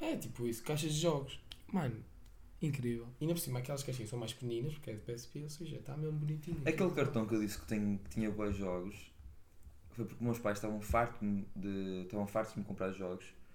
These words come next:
Speaker 1: E meteram, e
Speaker 2: E não,
Speaker 1: compraram
Speaker 2: tinha
Speaker 1: logo.
Speaker 2: uma prima francesa. <laughs> Não é, não é, tenho, não é, tinha. Tenho uma prima francesa.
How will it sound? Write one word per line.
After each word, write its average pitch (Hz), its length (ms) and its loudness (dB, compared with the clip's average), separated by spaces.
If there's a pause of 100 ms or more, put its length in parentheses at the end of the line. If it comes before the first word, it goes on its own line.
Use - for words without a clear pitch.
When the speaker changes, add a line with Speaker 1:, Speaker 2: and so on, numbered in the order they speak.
Speaker 1:
E 165 60 0
meteram, 143 680 4
e - 80 2
Speaker 2:
E 123 40 6
não, 131 80 6
Speaker 1:
compraram 147 320 8
Speaker 2:
tinha 139 120 8
Speaker 1:
logo. 135 200 8
Speaker 2:
uma - 80 -2
prima 131 300 6
francesa. - 600 6
<laughs> 131 80 10
Não 170 320 12
é, 151 180 10
não 156 80 10
é, 170 80 10
tenho, 107 300 8
não 101 140 6
é, 117 60 8
tinha. 101 260 4
Tenho 104 160 4
uma 110 80 2
prima 110 160 2
francesa. 113 440 0